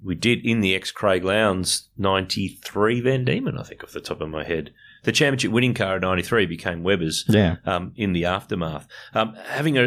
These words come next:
Speaker 1: a bit of a scroll through some of the things, I mean, I think we've covered pretty much all the big points that all of our, um, readers have raised.
Speaker 2: Oh.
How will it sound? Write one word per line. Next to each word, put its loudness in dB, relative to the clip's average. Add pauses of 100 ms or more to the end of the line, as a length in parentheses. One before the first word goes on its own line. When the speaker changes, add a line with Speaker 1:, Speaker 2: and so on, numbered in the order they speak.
Speaker 1:
a 2
bit 4
of 2
a 2
scroll 2
through 2 (260)
some 2
of 2
the 0
things, 0
I 4
mean, 2
I 2
think -4
we've 0
covered 0
pretty -4
much 0
all 0
the -2
big -4
points 0
that 2
all 6
of 2
our, 2 (340)
um, -6
readers 0
have 0
raised. 6
Speaker 2:
Oh. -20